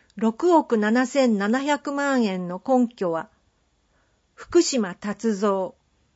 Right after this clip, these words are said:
質問、中核市移行に伴い、これまで以上に多くの法律や制度を理解し、多様な分野の施策を公平・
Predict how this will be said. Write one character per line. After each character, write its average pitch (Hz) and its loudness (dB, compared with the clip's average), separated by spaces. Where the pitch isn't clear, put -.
質 - -10
問、 233 2
中 330 2
核 320 2
市 - -8
移 - -10
行 247 2
に 233 0
伴 214 -2
い、 147 -12
こ 277 -4
れ 330 0
ま 330 4
で 311 -2
以 277 -2
上 226 2
に 190 -8
多 339 4
く 233 2
の 202 0
法 233 4
律 226 -4
や 226 -2
制 330 2
度 233 4
を 180 -2
理 233 -4
解 196 0
し、 - -12
多 247 0
様 330 0
な 330 2
分 302 -2
野 196 0
の 175 -10
施 - -6
策 247 -4
を 240 -2
公 294 0
平・ 269 0